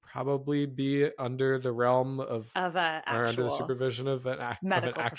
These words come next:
Speaker 2: professional.
Speaker 1: medical professional.
Speaker 2: Mm-hmm.
Speaker 1: Uh, but it's, it's interesting, and, and long story short, it's not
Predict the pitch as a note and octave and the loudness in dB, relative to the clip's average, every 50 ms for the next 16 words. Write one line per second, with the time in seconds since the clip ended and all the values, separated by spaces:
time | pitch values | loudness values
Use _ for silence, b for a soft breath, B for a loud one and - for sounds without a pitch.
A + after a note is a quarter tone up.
0 | E3+ D3 C3+ C3 C3+ C3+ C3 C3 - C#3+ B2+ B2 A#2 - D3 C#3+ - - D#3 D#3 | 0 0 0 2 0 -2 -2 -2 -4 -6 -8 -8 -6 -2 -2 -2 -2 -2 -2 0
1 | D#3 F3 E3+ E3+ F3 E3 E3 E3 D#3+ E3+ F3 - _ _ _ - - G#2 G2 G2 | 0 0 0 -2 -6 -8 -8 -8 -10 -12 -14 -16 _ _ _ -8 -6 -6 -6 -6
2 | F#2+ G#2+ G#2 - E3 F#3+ F#3 F#3+ - - - - D#3+ B2+ - - - - - F3 | -8 -6 6 10 10 10 10 8 2 -4 -2 -2 -2 -2 -2 -6 -10 0 2 2
3 | F#3+ - F#3 E3+ - - F#3 F3 D#3+ D3+ C#3 C3+ C#3+ D#3+ C#3 B2+ B2 A#2 G#2+ A2 | 4 6 4 4 6 8 6 6 8 6 4 2 2 2 0 0 0 -4 -8 -12
4 | - _ _ _ _ _ _ _ - C3 A#2 A2+ A#2+ C#3 C#3 A#2+ G#2+ - - A2 | -16 _ _ _ _ _ _ _ -10 -2 4 8 8 8 8 6 2 -2 -2 -2
5 | G#2 G#2 G#2 G2+ G2 - G#2+ G#2+ G#2 G#2+ - B2+ A2+ - - - A#2 A2+ A2+ A#2 | 0 0 0 0 -2 -2 -2 -2 -2 -2 -2 -6 -8 -8 -6 -2 0 4 4 4
6 | A#2 A#2 - | 4 2 0